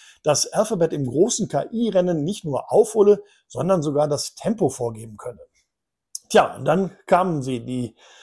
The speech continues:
sehnsüchtig, möchte man fast sagen, erwarteten oder auch befürchteten, wie man's sehen will, Geschäftszahlen von Nvidia. Und seit fast zwei Wochen wurde ja quasi, äh, oder gefühlt über nichts anderes mehr gesprochen am Markt.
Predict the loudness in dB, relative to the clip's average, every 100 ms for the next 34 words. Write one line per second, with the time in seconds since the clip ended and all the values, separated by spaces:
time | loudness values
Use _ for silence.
0 | -20 -20 -20 -4 2 2 2 0 0 -2
1 | -2 -4 -4 -4 -4 -2 0 0 0 4
2 | 4 4 -4 -6 -2 0 0 -4 -6 -4
3 | -2 -2 -2 -4 -6 -8 -8 -6 -6 -8
4 | -6 -4 -4 -8 _ -20 -20 _ -6 -4
5 | -4 -4 -4 -2 0 0 0 0 -4 -2
6 | -2 -2 0 2 2 0 -4 -4 -4 0
7 | 4 4 2 -8 _ -20 _ -8 2 2
8 | 2 0 4 4 4 -2 -4 -2 -2 0
9 | 2 2 2 0 0 0 -4 -14 -18 -18
10 | -18 -6 -2 0 0 0 -2 -4 -6 -6
11 | -4 -4 -6 -2 -4 -4 -2 0 -2 -4
12 | -8 -8 -8 -10 -12 -14 -16 -16 -14 -8
13 | -6 -8